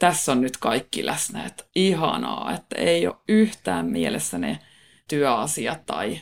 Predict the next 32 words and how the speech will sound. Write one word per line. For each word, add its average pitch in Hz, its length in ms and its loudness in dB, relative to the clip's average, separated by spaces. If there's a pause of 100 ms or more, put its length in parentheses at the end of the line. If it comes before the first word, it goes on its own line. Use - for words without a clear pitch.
(200)
tai 160 160 -4
murheet, 151 680 -4
niin 92 300 -4 (200)
jos 156 120 0
sä 160 120 4
alat 160 180 4
sitten - 260 0
analysoimaan 170 760 4
vaikka 156 220 2
sitä 151 160 -2
kokemusta, 143 680 2
niin 135 100 0
se, 143 360 0
sehän 151 320 0
ei 170 160 4
niinku 165 180 -2
johdu 175 440 4
esimerkiksi 131 340 0
niistä 123 280 -4
puista 131 540 0
sinänsä, 196 500 -2
tai 165 260 0
se 147 120 2
ei 135 100 2
johdu 135 220 0
sun 120 240 -4
omasta, 143 480 -2 (520)
omasta 151 400 0
psyykkeestä, 156 880 0
sun 135 260 -2
omasta, 139 460 -4 (1080)
ö, - 300 -8